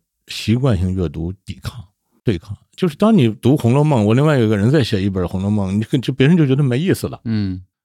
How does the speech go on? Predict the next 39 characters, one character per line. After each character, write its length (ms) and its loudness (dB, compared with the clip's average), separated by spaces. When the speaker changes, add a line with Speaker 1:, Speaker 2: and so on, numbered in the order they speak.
Speaker 1:
对 80 -2
吧？ 220 -6
所 160 -2
以 200 0
好 340 -4
的 100 2
文 180 2
学 100 2
几 160 0
乎 140 0
都 160 0
是 100 -4
例 180 0
外。 260 -4
Speaker 2:
应 100 0
该 100 2
都 140 0
是 500 -2
可 140 -6
能 140 -4
在 100 0
后 340 -2
世 300 -6
才 180 0
被 100 4
Speaker 1:
对， 40 -4
都 180 2
是 260 2
打 220 -4
破 200 2
了 100 2
这 80 -2
个 100 0
平 220 -4
均 180 0
数。 100 -8
Speaker 2:
对。 340 -2
Speaker 1:
所 160 0
以 120 2